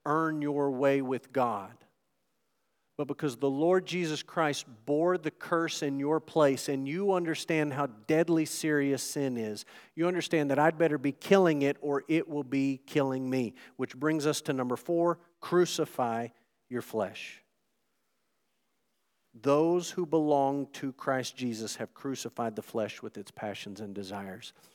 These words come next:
Don't miss this. The call to crucify your flesh is for people who already belong to Jesus.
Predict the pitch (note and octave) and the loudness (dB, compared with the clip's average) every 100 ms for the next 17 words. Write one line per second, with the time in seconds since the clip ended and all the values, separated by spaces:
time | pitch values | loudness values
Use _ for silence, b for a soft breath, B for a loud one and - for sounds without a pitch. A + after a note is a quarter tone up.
0 | b b - C#3 E3+ C#3 - B2+ A#2 - | b b -2 -2 0 -4 -2 -2 -2 -4
1 | - _ _ _ _ _ _ _ _ _ | -18 _ _ _ _ _ _ _ _ _
2 | _ _ b b b _ C3+ - - D#3+ | _ _ b b b _ -8 -8 -2 2
3 | D#3 E3+ F3+ F#3 _ _ _ _ - C3+ | 4 4 2 -2 _ _ _ _ -14 -12
4 | - E3 E3+ F3 D3+ D#3+ D3 C#3+ C3 - | -4 -2 0 -2 0 2 2 0 -4 -2
5 | C#3 A2 G#2+ - - - - _ _ _ | 2 2 0 -8 -14 -16 -20 _ _ _
6 | _ _ _ _ C3 A#2+ - C3+ B2 - | _ _ _ _ -6 -6 -8 -6 -6 -4
7 | F#3+ F3 - A2+ A#2 _ _ - C3+ - | -4 -4 -8 -8 -8 _ _ -10 -10 -10
8 | _ - C#3+ E3+ D3 C3+ B2 B2 B2 - | _ 2 4 4 2 2 2 0 -6 -14
9 | _ A#2+ B2 A#2 B2 B2 A2+ A2 A2 G2 | _ -4 -2 0 0 0 -2 -6 -10 -18
10 | _ _ - A2+ A2 G2+ F#2 B2 - - | _ _ -14 -12 -8 -8 -10 -18 -20 -20